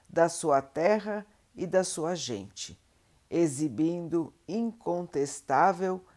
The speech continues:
triunfo humano. E apenas depois da desilusão dolorosa e terrível, teria assimilado toda a verdade.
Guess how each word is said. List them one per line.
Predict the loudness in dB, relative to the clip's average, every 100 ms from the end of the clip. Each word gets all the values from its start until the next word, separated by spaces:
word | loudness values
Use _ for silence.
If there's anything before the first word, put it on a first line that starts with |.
| _ _
triunfo | -8 -2 2 2 0 -6 -10 -10 -10 -8
humano. | -6 -4 -4 -6 -8 -12 -14 _ _ _ _ _ _ _ _ _ _ _ _ _ _
E | 2 6
apenas | 6 4 2 2 0 -2
depois | -6 0 2 4 2
da | 2 2
desilusão | 4 4 4 2 -2 -2 -4 -2 -2 0
dolorosa | 0 0 2 2 4 4 2 -2
e |
terrível, | -4 -2 -2 -2 -4 0 0 0 -10 _ _ _
teria | 2 2 4 4 4
assimilado | 2 -6 -4 0 4 6 4 0 -8 -10 _ _ _ _
toda | 0 0 0 0
a | 0
verdade. | 0 -2 -4 -6 -6 -8 -12 -12